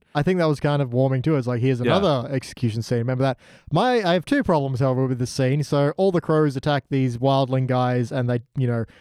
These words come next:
Speaker 1: and the main guy, the half hand, whatever he's called,
Speaker 2: Yep.
Speaker 1: is all, like, uh, about to execute, and he's, John's like, "No, no, I'll do it." He's like, "Oh, okay, well, we'll leave you alone to do that. We'll catch up, catch up with us in a bit." It's like,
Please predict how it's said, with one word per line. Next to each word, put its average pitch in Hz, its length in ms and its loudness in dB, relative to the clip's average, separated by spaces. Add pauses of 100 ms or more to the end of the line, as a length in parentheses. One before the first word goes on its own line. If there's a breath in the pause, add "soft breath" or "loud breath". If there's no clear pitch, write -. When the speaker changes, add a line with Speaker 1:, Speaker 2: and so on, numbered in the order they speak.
(140 soft breath)
Speaker 1:
and 131 180 -2
the 135 80 2
main 147 280 0
guy, 139 200 2
the 123 180 0 (140)
half 131 240 0
hand, 123 260 -2
whatever 120 280 -2
he's 117 100 -4
called, 120 320 0 (160 loud breath)
Speaker 2:
Yep. 131 160 0 (140 soft breath)
Speaker 1:
is 147 200 2
all, 147 220 2
like, 139 300 0
uh, 143 100 -6 (180)
about 151 300 2
to 143 140 2
execute, 135 420 0
and 131 120 2
he's, 123 120 -2 (140)
John's 143 260 0
like, 147 120 0
"No, 165 100 2
no, 151 180 2
I'll 165 160 2
do 139 160 0
it." 123 80 -4
He's 120 80 -2
like, 123 140 -4 (320 soft breath)
"Oh, 165 160 4
okay, 139 320 0
well, 147 340 2
we'll 180 120 2
leave 190 200 2
you 170 100 4
alone 160 300 2
to 139 100 -6
do 131 220 2
that. 139 220 0
We'll 143 100 -2
catch 147 280 -2
up, 156 140 -2
catch 180 200 0
up 156 100 0
with 156 100 2
us 143 140 0
in 131 80 -2
a 139 60 -2
bit." 135 200 0
It's 135 80 -8
like, 143 180 0